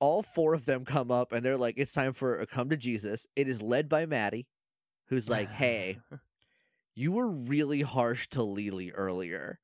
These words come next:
Speaker 1: and that sucked <laughs> to
Speaker 2: <laughs>
Speaker 1: watch and be there for." And he's like, "I don't care. She's evil. Her mom vamped Vita,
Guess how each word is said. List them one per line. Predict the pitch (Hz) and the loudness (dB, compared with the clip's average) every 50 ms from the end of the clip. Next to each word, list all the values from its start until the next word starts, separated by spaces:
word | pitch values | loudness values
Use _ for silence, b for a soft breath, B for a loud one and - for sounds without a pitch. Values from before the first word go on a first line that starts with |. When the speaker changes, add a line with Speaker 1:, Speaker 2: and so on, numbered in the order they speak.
| _ _ _ _ _ _ _ _ _ _ _ _ _ _ - - | _ _ _ _ _ _ _ _ _ _ _ _ _ _ -6 -4
Speaker 1:
and | 120 117 113 107 110 | -4 -4 -4 -2 0
that | 139 143 156 165 - - | 2 2 2 2 0 -2
sucked | - - - - - - 151 127 107 - - - - - - - | -6 -4 -4 -2 0 0 2 0 0 -2 -6 -10 -16 -12 0 0
<laughs> | 185 - - - 1077 180 160 - - - - - - 240 - - 143 - | 0 0 0 -4 -2 0 2 2 2 0 -2 -4 -6 -8 -8 -8 -6 -2
to | - 170 202 | 2 2 2
Speaker 2:
<laughs> | 165 160 | 2 2
Speaker 1:
watch | 135 127 123 123 135 135 139 | 2 2 2 2 0 0 -2
and | 143 135 123 107 | -4 -4 -2 -2
be | 139 135 139 | -2 -2 0
there | 120 117 95 101 117 | 0 0 -2 -2 -4
for." | - - 110 90 - | -6 -6 -6 -6 -6
And | - _ _ - - - - - | -10 _ _ -20 -20 -20 -14 -6
he's | 131 147 131 135 | -6 -4 0 0
like, | 151 131 110 _ b b b b b b - - | 0 -2 -2 _ b b b b b b -4 0
"I | 202 214 | 0 2
don't | 240 240 196 143 | 2 0 -4 -6
care. | - - 131 135 151 170 202 - b b b | -6 -4 -2 0 0 0 0 -2 b b b
She's | b - - - - 196 233 240 196 156 - - | b -8 -4 -2 0 0 0 0 -2 -2 -4 -2
evil. | 247 269 269 247 190 151 139 113 - - _ _ _ - | 0 0 0 0 0 0 -2 -2 -4 -8 _ _ _ -2
Her | - 208 254 269 | 2 2 2 2
mom | 247 214 202 233 254 240 220 226 233 226 190 143 | 0 -2 0 0 0 2 2 0 0 0 -4 -10
vamped | 123 120 151 175 190 220 233 185 - | -6 0 0 2 2 2 -2 -2 -4
Vita, | 151 139 131 170 247 262 254 247 202 160 123 101 92 - | -6 -4 0 0 0 2 2 2 2 2 2 0 -4 -8